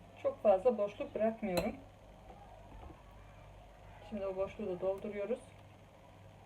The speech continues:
Kırmızı biberlerimizi de bu şekilde dolduruyoruz. Kırmızı ve yeşil biber tadının birbirine karışması inanılmaz güzel oluyor.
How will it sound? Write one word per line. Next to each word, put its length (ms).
Kırmızı 360
biberlerimizi 600
de 120
bu 40
şekilde 400
dolduruyoruz. 580
Kırmızı 500
ve 80
yeşil 380
biber 300
tadının 480
birbirine 400
karışması 600
inanılmaz 560
güzel 260
oluyor. 400